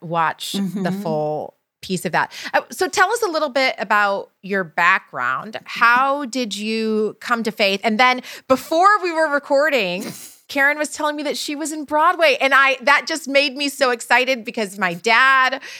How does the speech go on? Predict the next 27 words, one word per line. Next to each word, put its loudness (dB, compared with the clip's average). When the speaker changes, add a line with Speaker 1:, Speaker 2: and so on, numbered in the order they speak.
Speaker 1:
worked 2
in -2
Broadway 2
for -4
many -2
years. 0
That 2
was -2
his -4
only -2
dream -4
as -2
a -2
Speaker 2:
Mm-hmm. -4
Speaker 1:
kid. -2
Speaker 2:
Mm-hmm. -2
Speaker 1:
And -2
so -2
people -4
who -4
are 2
into -6
the -6
arts -2
and -4
music -6
just -12